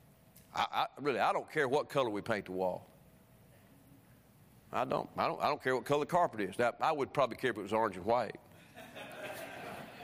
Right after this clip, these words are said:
Orange and blue.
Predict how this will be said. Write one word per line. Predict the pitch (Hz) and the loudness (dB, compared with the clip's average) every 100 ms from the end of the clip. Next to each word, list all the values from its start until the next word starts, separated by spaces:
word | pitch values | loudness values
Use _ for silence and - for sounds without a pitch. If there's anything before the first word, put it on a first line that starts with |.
| - - - - - - - - - - - - - - - - - - - | -16 -18 -18 -18 -18 -18 -18 -18 -16 -18 -20 -20 -20 -20 -20 -20 -20 -20 -4
Orange | 110 123 110 | 2 2 2
and | 107 | 2
blue. | 113 127 120 123 | 4 6 4 0